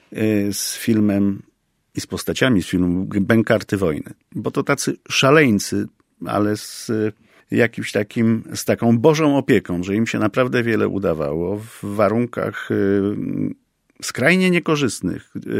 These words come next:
y, funkcjonowali, gdzie nie ma wielkich kompleksów leśnych, gdzie jest, y, nagromadzenie,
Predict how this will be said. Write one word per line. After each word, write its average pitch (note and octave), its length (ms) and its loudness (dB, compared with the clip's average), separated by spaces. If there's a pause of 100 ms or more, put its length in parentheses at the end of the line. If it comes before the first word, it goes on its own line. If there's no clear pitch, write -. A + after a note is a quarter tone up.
(120)
y, F#2+ 40 2
funkcjonowali, F2 800 0
gdzie F#2 200 -4
nie A#2 100 0
ma G#2+ 120 2
wielkich B2 380 -2
kompleksów G#2 580 -2
leśnych, D2 520 -6 (640)
gdzie G#2 260 0
jest, A#2 360 0
y, A2 240 4
nagromadzenie, A#2 1080 4